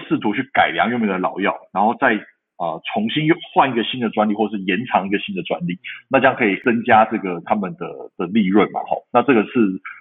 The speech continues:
这个，这个在美国的一些研究是有，是有证据的。那为什么这本书也会比较提到老药的部分？其实是因为，因为美国的新药的药价大概是，就是全世界最高的，所以美国许多就是，或者说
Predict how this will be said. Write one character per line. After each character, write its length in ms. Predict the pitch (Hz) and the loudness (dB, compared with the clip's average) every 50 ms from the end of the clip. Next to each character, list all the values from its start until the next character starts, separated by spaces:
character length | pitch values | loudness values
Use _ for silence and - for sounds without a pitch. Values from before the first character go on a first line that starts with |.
| _ _ _ | _ _ _
这 100 | - 165 | 4 4
个， 140 | 131 127 120 117 - - | 6 6 4 4 2 2
这 80 | 175 | 4
个 120 | 139 127 110 | 4 4 4
在 220 | - 156 143 127 113 | 4 4 4 4 2
美 200 | 104 98 92 85 | 0 -4 -8 -6
国 180 | 92 92 95 | -4 -4 -2
的 80 | 101 113 | -2 -2
一 20 | |
些 120 | 107 127 120 | 0 2 2
研 120 | 101 90 | 0 0
究 140 | 98 107 104 | 0 -4 -4
是 160 | - - 113 | -4 -4 -4
有， 160 | 95 82 - - - - - | -4 -4 -6 -10 -18 -6 0
是 60 | 143 | 2
有 140 | 131 - - | 2 2 2
证 200 | - 107 87 82 | 0 -4 -4 -4
据 200 | - - 90 - | -6 -10 -10 -12
的。 100 | - - _ - - - - - | -14 -20 _ -20 -20 -16 -2 2
那 80 | 202 220 | 2 4
为 80 | 220 | 4
什 80 | 131 127 | 2 0
么 80 | 113 110 | -2 -2
这 60 | 160 | -2
本 120 | 139 107 92 | -2 -2 -2
书 140 | - 131 135 | -2 -2 0
也 60 | 110 95 | 0 2
会 100 | 120 120 | 0 -2
比 240 | - - _ - - | -2 -4 _ -2 0
较 100 | 117 127 | 0 0
提 140 | - 107 | 0 0
到 80 | 107 113 | 0 2
老 220 | 113 98 - 87 | 2 0 -2 0
药 120 | 104 107 101 | 0 0 0
的 60 | 87 82 | 0 -2
部 200 | - 107 92 87 | -6 -6 -6 -6
分？ 220 | - 95 80 85 | -6 -6 -8 -6
其 180 | - 113 113 117 | -2 -2 0 0
实 20 | |
是 140 | 113 139 139 | 0 0 0
因 80 | 131 135 | 2 4
为， 120 | 135 127 - - - - _ _ _ - | 4 4 2 -2 -10 -20 _ _ _ 2
因 80 | 165 175 | 2 2
为 20 | |
美 180 | 160 127 101 87 | 4 2 -2 -2
国 180 | 90 87 90 | -2 -2 0
的 140 | 92 101 101 | 0 0 0
新 240 | - - 131 127 127 | 0 -2 -4 0 2
药 140 | 135 123 104 | 2 2 2
的 100 | 101 98 | 2 2
药 220 | 117 113 98 98 | 2 2 2 2
价 280 | - - 98 92 95 - - | 0 0 -2 -2 -2 -2 0
大 160 | - 117 113 | 2 2 2
概 60 | 104 113 | 2 0
是， 140 | 110 104 | -4 -4
就 120 | 101 - 117 113 | -2 -2 0 0
是 40 | 107 | 0
全 200 | - - 90 87 | 0 -2 -4 -4
世 140 | - 104 98 | -4 -2 0
界 140 | 104 98 | 2 2
最 180 | 92 - 101 85 | 2 2 0 0
高 240 | - - 80 76 73 | 2 0 0 0 -2
的， 100 | - - _ _ _ _ _ - | -10 -16 _ _ _ _ _ 4
所 80 | - 196 | 4 6
以 60 | 196 | 6
美 140 | 165 127 107 | 6 4 2
国 200 | - 98 104 107 | 2 2 2 2
许 220 | - - 98 92 | 0 -2 -4 0
多 240 | - 123 120 123 120 | 2 4 4 6 6
就 80 | 135 135 | 6 4
是， 120 | 123 - - | 4 2 0
或 160 | - 151 123 | 0 2 4
者 40 | 120 | 4
说 80 | 131 | 4